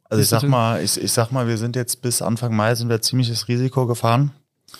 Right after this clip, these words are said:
Speaker 1: weil es war nicht klar, ob, äh, da gab's von der E U eine Verordnung zu den Novel,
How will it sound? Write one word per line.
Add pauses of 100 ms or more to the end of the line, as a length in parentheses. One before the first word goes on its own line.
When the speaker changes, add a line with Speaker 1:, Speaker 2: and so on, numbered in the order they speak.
(260)
Speaker 1:
weil
es
war
nicht
klar,
ob,
äh,
da
gab's
von
der
E
U
eine
Verordnung
zu
den
Novel,